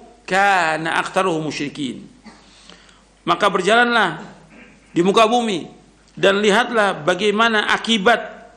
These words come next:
orang-orang sebelum kalian, kebanyakan mereka berbuat syirik. Jadi Allah menyebutkan di sini, "Ka-, kaifa kana,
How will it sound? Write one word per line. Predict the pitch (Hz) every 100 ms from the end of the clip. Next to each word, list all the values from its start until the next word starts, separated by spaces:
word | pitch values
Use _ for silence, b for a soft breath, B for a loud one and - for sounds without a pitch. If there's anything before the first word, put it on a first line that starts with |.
| _ -
orang-orang | 196 202 202 240 240 214
sebelum | 214 226 214
kalian, | 226 254 240 190 170 180 - _
kebanyakan | - 165 156 175 170 165
mereka | 170 185 147
berbuat | 147 139 143
syirik. | - 131 113 - _ _ _ _ _ _ - b b b b _ _ _ _ _ _
Jadi | - 107
Allah | 123 170
menyebutkan | 156 151 160 - 214 - - - -
di | -
sini, | 170 190
"Ka-, | 190 180 185 -
kaifa | 180 202 190 185 175
kana, | 180 196 208 170 165 151 -